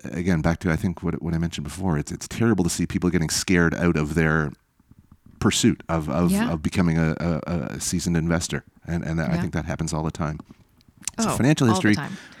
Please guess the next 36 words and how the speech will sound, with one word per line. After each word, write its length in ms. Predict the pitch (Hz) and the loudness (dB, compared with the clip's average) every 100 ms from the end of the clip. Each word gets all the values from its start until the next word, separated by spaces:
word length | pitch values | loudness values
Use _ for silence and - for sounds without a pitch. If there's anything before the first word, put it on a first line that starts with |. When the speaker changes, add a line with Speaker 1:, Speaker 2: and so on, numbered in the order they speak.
| - | 0
Speaker 1:
uh, 160 | 101 92 | 4 6
Morgan 260 | 101 113 101 | 6 6 6
Housel 460 | 98 95 92 92 - | 6 6 6 4 2
is 120 | 82 | -2
wonderful. 520 | 87 98 95 104 92 | 2 4 4 2 2
He's 160 | 92 85 | 2 2
a 60 | |
wonderful 320 | 80 92 - | 2 0 0
resource, 380 | 78 87 85 78 | 2 2 4 2
period. 460 | - - 95 110 127 | 0 2 4 4 0
He, 160 | 101 | -2
he 100 | 71 | -2
writes 280 | 85 90 78 | 2 2 2
for, 320 | - 80 85 - - - - | -2 0 0 -2 -20 -20 -8
uh, 180 | 82 80 | -2 0
the 100 | 78 | -2
Collaborative 460 | - 90 87 92 82 | 0 2 6 4 4
Fund. 300 | - 90 87 | 2 2 2
We 100 | 82 | 2
do 160 | 90 | 2
miss 300 | 87 87 - | 2 2 0
him 260 | 95 85 82 | -2 -2 -2
at 120 | 85 | -6
the 60 | - | -6
Fool, 320 | - 82 90 | -4 0 0
but, 240 | 90 76 92 | 0 -2 2
uh, 140 | 80 | 2
he's 200 | 80 95 | 2 -2
still 200 | - 85 | 0 -2
putting 220 | - 90 | 0 -2
his 120 | 82 | -2
content 380 | - 82 85 85 | -4 -4 -2 0
out 180 | 82 - | -2 -2
to 60 | 78 | -6
the 60 | 76 | -4
world. 300 | 78 82 | -2 -2